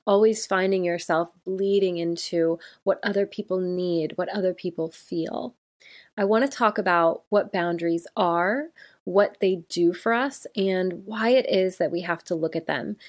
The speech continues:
because they're very important for our personal and spiritual growth in this life. For me, boundaries have been a primary tool in identifying more about myself,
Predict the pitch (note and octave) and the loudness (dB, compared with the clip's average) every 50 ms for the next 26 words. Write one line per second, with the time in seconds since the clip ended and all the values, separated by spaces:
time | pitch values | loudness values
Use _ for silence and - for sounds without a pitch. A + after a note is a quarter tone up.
0 | - - _ - F3+ F#3 - G3+ F#3+ F3+ - - G3 G3 F#3+ F#3+ F3 E3+ E3 F#3 | -20 -16 _ -6 -6 -4 -2 -2 -2 -2 -2 0 0 2 2 2 0 -2 -2 0
1 | F#3+ F#3+ G3 G3 G3+ G#3 A3 A3 G#3+ - G#3+ G3+ G3 - - F#3 D#3+ E3+ E3 D#3+ | 2 4 4 2 2 2 0 -2 -2 -2 -4 -6 -4 -2 0 0 0 0 -2 -4
2 | - - - - - F3 E3+ D#3+ D#3+ D#3+ D#3+ - - F#3+ E3+ E3 E3 D#3+ - - | -6 -10 -10 -4 0 0 2 2 2 2 0 -2 -2 -2 0 0 0 -2 -4 -8
3 | - G3+ F#3+ - - G3 F#3+ F3 E3+ E3 E3 - F3 F3+ F3+ E3+ - - - - | -6 -6 -6 -4 -4 -4 -2 -2 -2 -2 -2 -4 -6 -6 -6 -6 -8 -8 -4 -2
4 | E3 D#3 D3+ D#3 - - E3+ D3+ - - D#3 C3 - - - _ _ _ - F3+ | 0 0 0 -2 -4 -4 -4 -4 -2 -2 -4 -4 -4 -6 -12 _ _ _ -8 -6
5 | E3 E3 D#3+ E3 E3 - - G#3+ G#3+ G3 G3+ _ _ _ _ _ _ _ _ _ | -6 -4 -6 -6 -8 -6 -4 -4 -4 -4 -6 _ _ _ _ _ _ _ _ _
6 | _ _ _ _ _ - A3+ G#3+ G#3 G3+ G3 F#3+ F#3+ G#3 C4 D4 - - G3+ - | _ _ _ _ _ 2 4 4 4 4 2 2 0 0 -2 -4 -6 -8 -4 0
7 | G#3 F#3 F#3 G#3 G#3+ G#3+ A3+ A3+ A#3 A#3 A3+ - A3+ F#3 F3 - - F3 E3+ E3+ | 2 4 4 2 2 2 0 0 0 -2 -2 0 0 0 0 0 0 0 0 0
8 | E3+ E3+ E3+ - - _ - G#3 F#3+ F3 - - - F3+ F3 F#3 G3 G#3+ A3+ B3 | 0 0 -2 -2 -4 _ -2 0 0 0 -2 -4 0 2 4 4 4 2 2 0
9 | C4+ C4 - - - - F3+ F3 E3+ E3 D#3+ - - F#3+ F3 F3 F3 F3+ F3+ - | 0 -2 -4 -6 -2 0 2 4 4 4 2 2 0 0 0 0 0 -4 -6 -10
10 | - - _ _ _ - F#3+ F#3+ F3+ G#3 F#3+ G#3 C#4 C#4 - C#4 A#3 G3 F#3 F3+ | -16 -20 _ _ _ -2 0 2 4 4 4 4 2 0 0 0 2 2 2 2
11 | E3+ E3+ E3+ E3 E3+ D#3+ D#3+ D#3+ E3+ E3 E3 - - D#3+ D3 D3 - A3 - - | 2 2 2 2 0 0 -2 -2 -2 -4 -4 -4 -4 -2 -2 -2 -2 -4 -8 -14